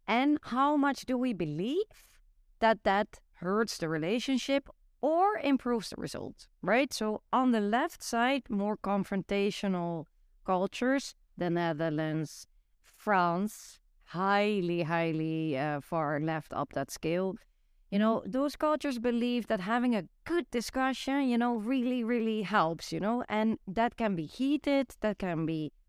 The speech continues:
confrontational, but that will not harm our relationship. Versus a confrontation avoidance, well,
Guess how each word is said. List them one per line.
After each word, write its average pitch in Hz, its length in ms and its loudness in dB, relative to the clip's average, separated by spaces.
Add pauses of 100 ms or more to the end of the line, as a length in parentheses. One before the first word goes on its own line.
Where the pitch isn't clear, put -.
(140)
confrontational, 220 1120 0 (220)
but 208 120 -6
that 240 160 -2
will 247 140 -2
not 277 240 0
harm 311 340 0
our 240 180 0
relationship. 151 760 -4 (800)
Versus 247 680 0
a 185 60 -12
confrontation 202 840 0
avoidance, 254 880 0
well, 156 440 2